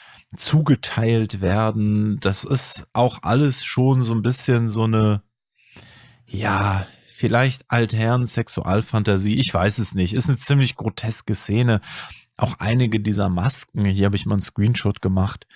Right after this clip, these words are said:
die man dann da sieht, sehen schon wirklich enorm bedrohlich aus. Es, es hat was Horrorhaftes, es hat etwas, ähm, ja, ganz Beängstigendes. Auch Bill bekommt jetzt also so eine Dame zugeteilt,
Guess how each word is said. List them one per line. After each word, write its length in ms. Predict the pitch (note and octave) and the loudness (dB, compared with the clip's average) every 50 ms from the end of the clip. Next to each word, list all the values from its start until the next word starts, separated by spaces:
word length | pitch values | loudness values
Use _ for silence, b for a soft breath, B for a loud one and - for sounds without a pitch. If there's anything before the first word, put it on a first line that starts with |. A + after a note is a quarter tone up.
| B B B B B B - | B B B B B B -4
die 80 | A2 | 0
man 260 | A2 G#2 G2+ G2 G#2 | 2 2 2 2 2
dann 160 | G#2+ G2+ G2 G2+ | 0 0 0 2
da 100 | G2 F#2 | 0 0
sieht, 300 | F2 F#2+ G2+ A2+ - - | 0 -2 -4 -6 -6 -6
sehen 320 | - F#2+ G2 G#2 A#2+ A#2 | -2 0 2 2 2 2
schon 320 | - - - G#2 G2 F#2 | 0 0 0 0 0 2
wirklich 500 | G#2 G#2+ A2+ A2 - - G2+ - - - | 2 0 0 0 0 -2 -2 -4 -4 -4
enorm 640 | A#2+ G#2+ G#2 G2 F#2+ F#2 G2+ A2 A#2 A#2+ A#2+ A#2 A2+ - B B B B B B B | -2 0 2 2 2 2 2 2 2 2 2 0 0 -2 B B B B B B B
bedrohlich 880 | - G#2+ G#2+ G#2+ - - G2+ - G2+ G2 A#2 C3 A#2+ G2+ F2 - - | -4 0 0 0 2 2 0 2 2 2 4 4 2 2 -2 -2 -4
aus. 260 | - F#2+ G2+ F#2+ F2+ - | -4 -2 -2 -2 -2 -4
Es, 180 | - - - | -6 -6 -6
es 320 | - - F#2 - - - - | -6 -6 -6 -6 -6 -6 -6
hat 220 | A2 A2 - - | -6 -6 -2 -2
was 240 | G#2 F#2+ - - - | -2 -2 -2 -2 -4
Horrorhaftes, 960 | G2 F#2 G2+ A2+ A2+ G2+ F#2+ F#2+ F#2+ F2+ - - - - G2 F#2 F2+ - - | -4 -2 0 0 0 0 2 0 0 -2 -4 -8 -6 -4 -4 -2 -2 -4 -6
es 260 | - - F#2+ - - | -6 -6 -6 -4 -2
hat 180 | G2 F#2 - - | -4 -4 -2 -4
etwas, 580 | F#2+ F2+ - - F#2+ F2+ F2+ - - - - _ _ _ _ _ _ _ _ _ _ _ _ | -4 -4 -2 -2 -2 0 -2 -2 -6 -8 -12 _ _ _ _ _ _ _ _ _ _ _ _
ähm, 680 | - F#2+ F#2+ F#2+ F#2 F2+ F2+ F2+ F2+ F2 E2+ C#2 - - - | -4 -2 0 2 2 2 2 2 2 2 0 -2 -4 -8 -8
ja, 260 | - - F2 F#2 - - | -4 -4 -2 -4 -4 -6
ganz 240 | - F2+ F#2+ - - | -6 -6 -6 -6 -6
Beängstigendes. 1120 | - - D2+ - F#2 G#2 A2 - - - F#2+ F#2+ F#2+ F2+ F2 F2+ F#2+ A#2 B2+ - - - _ _ _ _ _ _ _ _ _ _ _ _ _ _ _ _ _ _ _ _ _ _ _ _ _ _ _ _ _ - - - - - - | -6 -8 -4 -2 -2 -2 -2 -4 -4 -6 -4 -2 -2 0 2 2 0 0 0 -4 -10 -14 _ _ _ _ _ _ _ _ _ _ _ _ _ _ _ _ _ _ _ _ _ _ _ _ _ _ _ _ _ -20 -20 -18 -18 -18 -10
Auch 260 | - - A#2 F#2+ - - | -2 0 0 0 0 -4
Bill 420 | G#2 G2 G#2 A2 B2 C3 C3+ C#3 | -4 0 2 4 4 4 4 2
bekommt 440 | - - A2 - - A#2 A#2 A#2+ - | 0 -4 -6 -2 0 -2 -2 0 -2
jetzt 280 | G#2+ G#2+ - - - - | -2 -4 -4 -6 -6 -2
also 260 | A2 G2+ G2 G#2+ G#2+ | -2 -2 0 -2 -2
so 140 | G2+ G#2+ A2 | -2 0 0
eine 220 | - A2 G#2+ G2 | 0 0 -2 -2
Dame 380 | F#2 G2 F2+ G2 A2+ A#2+ A#2 G2 | -2 -2 0 0 2 0 0 -2
zugeteilt, 960 | - - - C3 B2+ C3+ - - - - G#2+ A2+ A#2 A#2 A#2 A#2+ A#2 - | -4 -4 -4 0 0 0 -2 -2 -2 -2 0 2 2 2 2 0 -2 -4